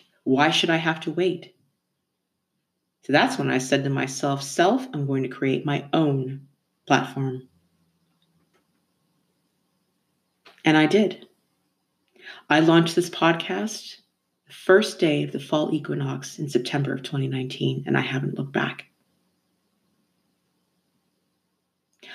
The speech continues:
I'm not asking for a piece of this current world, because I am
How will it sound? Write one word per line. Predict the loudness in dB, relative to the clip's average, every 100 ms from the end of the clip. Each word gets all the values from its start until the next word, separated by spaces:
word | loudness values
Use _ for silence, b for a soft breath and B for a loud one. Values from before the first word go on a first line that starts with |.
| B
I'm | 6 10
not | 10 8 4 2
asking | 2 0 0 0 0 -4 -6 -10 -20 _ _ _ _ _ _ _
for | 2 2
a | 2
piece | -6 2 4 4 -4 -12 -16 _ _ _ _ _ _ _ _ _
of | 2 4
this | 2 0
current | -2 -2 -2 -2
world, | -4 -4 -8 -16 _ _ _ _ b 2
because | 4 2 0 -2
I | 4 4 4 2 -4
am | -4 -8